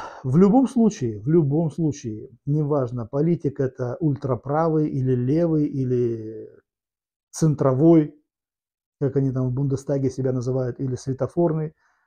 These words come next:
В любом случае, Михаэлю Штюрценбергеру и его, э, родным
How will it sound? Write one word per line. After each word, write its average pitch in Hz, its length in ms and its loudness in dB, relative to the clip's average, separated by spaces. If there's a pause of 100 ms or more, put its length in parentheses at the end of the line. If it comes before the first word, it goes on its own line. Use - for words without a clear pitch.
(140)
В 131 80 0
любом 175 320 6
случае, 170 500 0
Михаэлю 147 540 0
Штюрценбергеру 165 1080 0
и - 140 -4
его, 131 1300 0
э, 143 420 -18
родным 175 500 -2